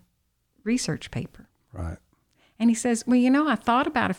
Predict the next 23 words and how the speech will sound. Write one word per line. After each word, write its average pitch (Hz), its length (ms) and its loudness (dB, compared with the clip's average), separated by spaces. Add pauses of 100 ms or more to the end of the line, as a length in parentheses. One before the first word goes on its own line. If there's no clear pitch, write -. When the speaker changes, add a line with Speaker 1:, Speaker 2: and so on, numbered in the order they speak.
Speaker 1:
few 214 140 0
ideas, 214 800 -2
and 180 140 0
then 214 120 2
I 214 120 0
jotted 226 420 -2
down 220 240 0
some 180 340 0
notes 190 480 0 (400)
on 185 220 0
the 175 220 2
idea 180 420 2
I 170 40 0
thought 190 340 -2
would 165 160 -2
be 160 100 -4
best." 147 600 -6 (440)
I 233 180 2
can 247 220 2
celebrate, 226 800 0
"That's 220 300 -4
good 190 280 -2
thinking. 226 600 0